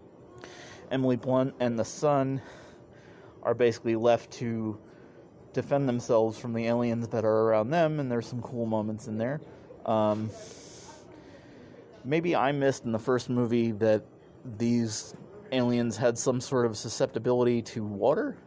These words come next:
Um, again, spoilers, probably. Uh, they, uh, Cillian Murphy and the daughter do find this island, and, uh,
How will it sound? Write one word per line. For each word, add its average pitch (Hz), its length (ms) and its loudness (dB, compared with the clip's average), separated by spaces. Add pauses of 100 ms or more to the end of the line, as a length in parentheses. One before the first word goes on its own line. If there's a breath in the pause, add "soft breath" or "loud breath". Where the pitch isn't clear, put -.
(360)
Um, 101 440 -2 (120)
again, 107 380 -2
spoilers, 120 640 4
probably. 135 640 0 (520 loud breath)
Uh, 104 440 4 (1300 loud breath)
they, 120 320 2 (560)
uh, 110 440 6 (560)
Cillian 151 320 2
Murphy 139 420 2
and 127 180 2
the 120 60 2
daughter 123 360 6
do 147 300 4
find 135 640 2 (120)
this 123 240 0
island, 107 480 0 (680 loud breath)
and, 113 520 0 (680 loud breath)
uh, 110 480 2